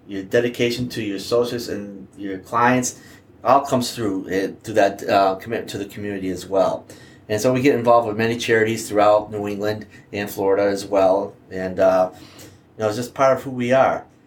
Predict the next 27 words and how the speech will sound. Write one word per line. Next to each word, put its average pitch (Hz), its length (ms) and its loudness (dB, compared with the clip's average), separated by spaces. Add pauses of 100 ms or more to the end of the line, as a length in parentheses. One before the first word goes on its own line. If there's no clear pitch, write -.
(360)
You 143 140 0
know, 127 160 4
one 139 220 4
of 165 80 2
the 151 40 2
things 143 200 0
I, 120 100 6
you 120 240 -2 (580)
know, 120 380 -2 (140)
kind 123 200 0
of 117 120 -8
sticking - 540 -4
to - 100 -10
the 95 100 -4
trust - 500 -2
theme 95 300 -4
too, 110 300 2
is 104 200 0 (1080)
I 110 140 4
always 175 280 4
tell 131 220 4
people, 120 300 -2
if 98 80 -6
you're 151 100 -2
not 156 160 0
happy 120 540 2
in 104 640 -8